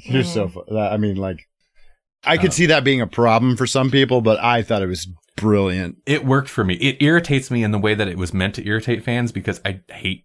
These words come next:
Speaker 3: calling that when people call him Doctor Who.
Speaker 2: Mm-hmm.
Speaker 3: I am one
Speaker 1: Yeah,
Speaker 3: of those fans
Speaker 1: yeah.
Speaker 3: 'cause he's the Doctor. But
Speaker 1: Right.
Speaker 3: I do enjoy that they, that they did it, that they're prodding. They're just like, "Eh,"
Speaker 2: Yeah.
Speaker 3: they're
Speaker 2: Yeah.
Speaker 3: teasing us. It's pretty fun.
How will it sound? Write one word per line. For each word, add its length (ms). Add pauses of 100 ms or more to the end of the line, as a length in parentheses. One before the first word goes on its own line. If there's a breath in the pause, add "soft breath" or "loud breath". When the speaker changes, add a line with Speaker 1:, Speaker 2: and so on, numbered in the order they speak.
(120)
Speaker 3:
calling 520
that 240 (280)
when 160
people 200
call 220
him 60
Doctor 320
Who. 140 (200)
Speaker 2:
Mm-hmm. 400
Speaker 3:
I 120
am 200
one 140
Speaker 1:
Yeah, 100
Speaker 3:
of 80
those 140
fans 360
Speaker 1:
yeah. 60 (420)
Speaker 3:
'cause 140
he's 140
the 100
Doctor. 460 (420 loud breath)
But 460 (260)
Speaker 1:
Right. 280 (600)
Speaker 3:
I 100
do 240
enjoy 680
that 160
they, 160
that 260
they 120
did 180
it, 160 (180)
that 140
they're 100
prodding. 540 (340)
They're 80
just 160
like, 140
"Eh," 40
Speaker 2:
Yeah. 840
Speaker 3:
they're 180
Speaker 2:
Yeah. 100
Speaker 3:
teasing 400
us. 300 (260)
It's 200
pretty 260
fun. 280